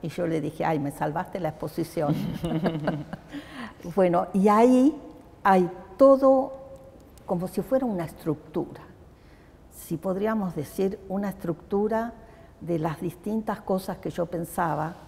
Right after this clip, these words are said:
de la energía que producimos, de la energía que tenemos, de la energía que damos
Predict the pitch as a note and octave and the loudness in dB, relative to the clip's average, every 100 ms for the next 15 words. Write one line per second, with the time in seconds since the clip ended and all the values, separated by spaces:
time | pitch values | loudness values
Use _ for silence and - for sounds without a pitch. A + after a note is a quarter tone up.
0 | - - - - D3 D#3 D#3+ D#3+ E3+ D#3+ | -20 -20 -20 -10 -2 0 2 2 0 -2
1 | - A3 A3+ A3 A3+ D#3+ F3 E3 D#3+ D3+ | -4 0 2 0 0 -4 0 0 0 -4
2 | G#3+ G#3 G#3 G#3 F#3 D#3 D#3+ D#3+ D#3 - | -6 -4 -4 -4 -2 0 0 -2 -6 -6
3 | G3 G3+ F3+ E3 - D#3+ F#3 G3+ G3+ G#3 | -2 -2 -2 -4 -6 -6 -4 -4 -6 -10
4 | - - - - - D#3 D#3 D#3+ E3 E3 | -12 -20 -20 -20 -6 -2 2 2 2 -2
5 | - A3 G#3+ G3 D#3+ D#3+ D3 C#3 C3+ C#3 | -6 -4 -2 -2 -4 -4 -4 -4 -6 -10
6 | D#3 | -14